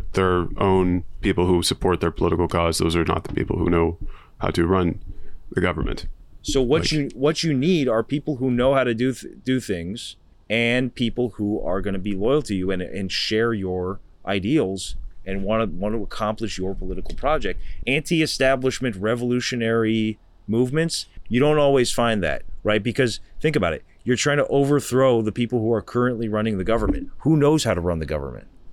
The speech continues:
Speaker 2: The people who are currently running it, probably. They're the ones who most, who have the most experience doing it. So
Speaker 1: And
Speaker 2: you're
Speaker 1: that's why
Speaker 2: trying
Speaker 1: you
Speaker 2: to
Speaker 1: need powerful stories in order to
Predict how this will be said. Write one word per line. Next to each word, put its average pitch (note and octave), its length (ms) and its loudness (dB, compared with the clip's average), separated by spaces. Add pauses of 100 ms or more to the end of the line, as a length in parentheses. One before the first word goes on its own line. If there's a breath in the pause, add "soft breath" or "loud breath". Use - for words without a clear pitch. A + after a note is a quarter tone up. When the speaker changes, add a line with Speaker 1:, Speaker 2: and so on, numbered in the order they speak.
Speaker 2:
The - 60 -4
people C#3+ 400 0 (120)
who A#2+ 200 4
are C3 80 4
currently A#2+ 360 2
running C#3+ 280 2
it, E2+ 140 -4
probably. C#2+ 500 -6 (200)
They're C3+ 160 4
the D3 80 4
ones C#3+ 180 2
who C3+ 80 4
most, B2 300 4
who A#2 180 0
have A#2 140 2
the A2+ 60 2
most A2+ 280 2
experience A2+ 540 2
doing D3 260 2
it. C2+ 180 -6
So - 60 -18
Speaker 1:
And - 200 -12
Speaker 2:
you're G2+ 100 2
Speaker 1:
that's - 80 -2
why G#2 60 2
Speaker 2:
trying G2+ 140 2
Speaker 1:
you G2 120 2
Speaker 2:
to F#2 80 -10
Speaker 1:
need - 180 -20
powerful F#2+ 380 0
stories F#2 520 2
in F2+ 80 2
order F2 220 2
to E2+ 380 -2